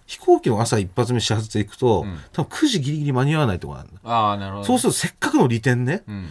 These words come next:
Speaker 1: 要は東京ではまだ今みんな並んでる時間にもう、
Speaker 2: うん。
Speaker 1: もう俺たちは弾打ってるぜみたいなさ、
Speaker 2: うん。
Speaker 1: その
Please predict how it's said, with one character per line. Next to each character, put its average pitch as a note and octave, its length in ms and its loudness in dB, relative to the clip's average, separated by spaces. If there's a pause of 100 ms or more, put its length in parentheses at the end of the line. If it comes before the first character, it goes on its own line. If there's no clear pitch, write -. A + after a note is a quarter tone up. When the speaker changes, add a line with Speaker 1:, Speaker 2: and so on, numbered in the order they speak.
(120)
Speaker 1:
要 C#3 120 2
は A#2+ 140 0
東 C#3+ 240 -2
京 E3 180 0
で E3+ 60 2
は C#3 140 4
ま B2+ 120 0
だ B2 100 2
今 A#2+ 160 0
み A2+ 140 0
ん A2+ 60 -2
な A#2+ 80 -2
並 A#2+ 240 2
ん B2 80 -2
で A#2+ 80 -4
る A2+ 80 -2
時 A2+ 140 -6
間 A#2+ 240 -2
に A#2 160 0
も A#2 80 0
う、 A#2+ 40 2
Speaker 2:
う A2+ 60 2
ん。 F2+ 140 -2 (380)
Speaker 1:
も G#2 100 4
う G2+ 80 4
俺 G#2+ 80 2
た A2+ 120 2
ち A2+ 80 0
は G2+ 60 2
弾 G#2+ 240 0
打 G#2 60 4
っ - 20 2
て A2 160 0
る G2+ 80 2
ぜ F#2+ 140 2
み F#2+ 100 2
た F#2 100 0
い - 40 0
な F2 100 0
さ、 F#2 140 0
Speaker 2:
う D#2 40 -6
ん。 - 40 -10
Speaker 1:
そ D3+ 120 0
の F#3+ 340 4